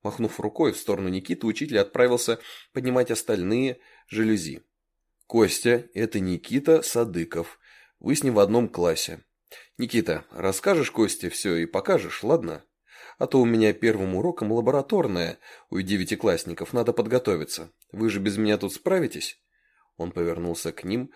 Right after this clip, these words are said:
в ореоле света из окна. Костя и Никита кивнули. "Вот и отлично". Вадим Евгеньевич направился к двери,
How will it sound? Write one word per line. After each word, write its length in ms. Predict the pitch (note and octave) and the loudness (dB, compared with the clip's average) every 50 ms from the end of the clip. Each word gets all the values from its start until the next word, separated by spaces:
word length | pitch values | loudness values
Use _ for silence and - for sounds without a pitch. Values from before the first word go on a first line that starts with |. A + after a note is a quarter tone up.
| - _ _ _ _ | -20 _ _ _ _
в 80 | B2 | -2
ореоле 300 | B2+ A#2+ C3+ C#3+ C3+ B2+ | 0 4 4 4 4 4
света 440 | B2 - - - F2+ F#2+ G#2+ - A2 | 0 -2 -4 -2 -2 -2 -2 0 -2
из 160 | G#2+ G2 F#2 | -2 -2 -2
окна. 400 | F#2 F2+ - - - D2 C2 B1+ _ _ _ _ _ _ _ - _ _ _ _ _ | -4 -6 -6 -8 -14 -14 -14 -16 _ _ _ _ _ _ _ -20 _ _ _ _ _
Костя 420 | - - G#2+ G#2 - - - F2 | -2 0 0 0 0 -6 -8 -8
и 80 | E2 D#2 | -8 -8
Никита 500 | D#2 D#2+ D#2 D2+ _ - A2+ - - B2+ | -8 -10 -12 -12 _ -12 -12 -8 -8 -12
кивнули. 680 | - _ - A#2 G2 F#2 D#2+ D#2 D2 C2 - - - _ _ _ _ _ _ _ _ _ _ _ _ | -10 _ -6 -6 -4 -4 -12 -12 -14 -16 -16 -18 -20 _ _ _ _ _ _ _ _ _ _ _ _
"Вот 440 | _ - - D#2 E2 F#2+ D#3+ F3+ F3+ | _ -18 -14 -6 0 2 2 4 6
и 20 | E3 | 4
отлично". 640 | C#3+ B2 - F#2+ E2 E2 D#2 - - - - - _ _ _ | 4 4 0 -4 -10 -8 -8 -10 -12 -12 -16 -20 _ _ _
Вадим 320 | - E2 F2+ F2 E2+ E2+ E2+ | -8 -6 -4 -4 -4 -4 -4
Евгеньевич 640 | E2+ E2 E2 F#2 B2 C3+ B2 G2 E2 - - - _ - - - _ _ _ _ | -4 -4 -4 -4 -4 -4 -4 -6 -6 -8 -10 -14 _ -20 -20 -20 _ _ _ _
направился 640 | _ A2+ C3+ B2+ - A#2+ A2+ A#2+ B2 A#2+ A2+ - A2+ | _ 0 0 0 4 4 4 6 6 4 2 2 -2
к 80 | G2 F#2 | -2 -2
двери, 420 | F#2+ F#2+ G2 F2 D2+ D2+ - _ | -2 0 0 -2 -2 -6 -18 _